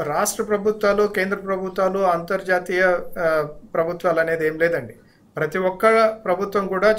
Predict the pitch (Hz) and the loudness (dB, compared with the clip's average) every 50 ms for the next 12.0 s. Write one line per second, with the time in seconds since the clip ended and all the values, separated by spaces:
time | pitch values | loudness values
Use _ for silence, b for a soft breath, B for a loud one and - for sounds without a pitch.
0 | - 175 175 185 190 185 - 202 175 170 170 165 156 151 147 151 135 135 135 143 | 2 0 2 2 0 -2 -4 -6 -6 -6 -4 -4 -6 -4 -4 -4 -4 -4 -4 -4
1 | 151 185 226 226 220 220 208 202 202 202 202 190 170 151 123 113 107 - b b | 0 2 2 2 2 2 2 2 2 2 0 0 -2 -2 -4 -10 -14 -18 b b
2 | b b b b b - 156 151 147 147 143 160 180 208 202 - - 202 190 190 | b b b b b -6 -4 -4 -4 -2 0 0 0 0 -2 -2 0 2 2 2
3 | 190 196 190 190 185 196 214 208 185 165 160 170 185 190 185 185 - 196 185 185 | 2 2 0 0 2 2 0 0 0 -2 -2 -2 -2 -4 -4 -4 -2 0 0 2
4 | 180 185 180 180 175 175 190 196 190 - 160 147 - - 185 180 - 190 180 175 | 2 2 2 2 0 0 -2 -2 -2 -4 -6 -10 -4 -4 -4 -4 -2 0 0 0
5 | 170 180 190 190 190 - B B B B B B - 151 160 180 - - 196 185 | 0 0 -2 -4 -4 -6 B B B B B B -2 0 0 0 0 0 -2 -2
6 | 185 180 175 175 185 190 185 180 165 165 165 208 185 175 160 151 143 156 208 285 | 0 0 0 0 0 -2 -2 -2 -4 -2 0 -2 -2 -2 -2 -4 -4 -4 -6 -6
7 | - - b b b b b _ - 160 190 220 262 262 254 - 240 226 220 220 | -8 -14 b b b b b _ 0 2 2 2 2 -2 -4 0 2 2 2 2
8 | - 240 220 214 214 220 214 190 214 185 170 165 175 196 208 214 214 220 220 208 | -2 -2 -2 -2 0 0 -2 -2 -2 -2 -2 -2 -2 -2 2 4 4 4 4 2
9 | 214 190 170 175 185 185 180 165 - - - - 190 170 156 - 160 180 190 180 | 2 2 2 2 4 4 4 2 2 -2 -8 -8 -6 -6 -6 -4 -2 0 0 0
10 | 160 127 113 107 - - b b b b b b b _ - - 180 202 202 - | 0 -2 -6 -12 -16 -20 b b b b b b b _ -4 -2 -2 -2 -2 -4
11 | - - 226 233 240 233 233 220 - - 180 180 190 185 - 214 196 196 180 170 | -4 0 0 0 0 -2 -8 -10 -6 0 0 0 0 0 -4 -8 -4 -4 -4 -6